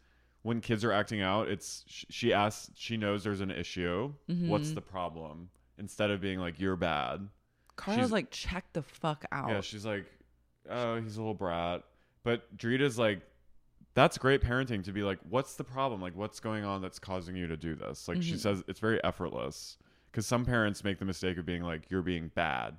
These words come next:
Speaker 2: Mm-hmm.
Speaker 1: instead of being like, "What's up?"
Speaker 2: Yeah. "Tell me what's wrong."
Speaker 1: "Tell me what's wrong." He's young enough that, like, he's still innocent. It's not like he's, so, like, clearly there's something going on. And then she's like, "He just misses his dad. I see the other boys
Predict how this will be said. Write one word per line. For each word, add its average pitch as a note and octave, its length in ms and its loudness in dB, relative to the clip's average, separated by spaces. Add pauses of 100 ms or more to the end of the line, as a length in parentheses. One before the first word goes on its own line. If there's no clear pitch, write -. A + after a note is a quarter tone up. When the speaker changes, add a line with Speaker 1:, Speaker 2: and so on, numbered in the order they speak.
Speaker 2:
Mm-hmm. E3+ 160 0 (160)
Speaker 1:
instead D3+ 260 0
of G2 80 -2
being F#2+ 160 -2
like, F2+ 240 -2
"What's A2+ 240 -2
up?" E3 460 0
Speaker 2:
Yeah. D#3 240 -2 (340)
"Tell E3+ 180 -6
me E3+ 120 -4
what's E3+ 200 -8
wrong." D3 240 4
Speaker 1:
"Tell C3+ 120 6
me C#3 60 4
what's C#3+ 180 0
wrong." G#2+ 260 4
He's A2+ 180 -2
young A2 220 4
enough G2 320 2
that, F#2+ 160 -2
like, F2 220 0
he's F#2+ 200 -10
still G2+ 360 0
innocent. E2 440 -6
It's D2+ 180 -10
not F2 160 -4
like F2 180 -4
he's, E2 480 -4 (800)
so, G#2 140 -2
like, G2 120 2
clearly A2+ 380 0
there's G2 180 0
something G2 280 0
going B2 160 0
on. F2+ 180 -2
And F#2+ 80 -4
then G2+ 100 -4
she's G2+ 220 -10
like, F#2 180 -4 (380)
"He C3 140 -6
just C3+ 200 -2
misses A#2 320 -2
his G#2+ 220 2
dad. F2+ 640 4 (1200)
I G#2+ 40 -4
see A#2+ 180 2
the A2 180 6
other G#2+ 140 6
boys G2+ 760 4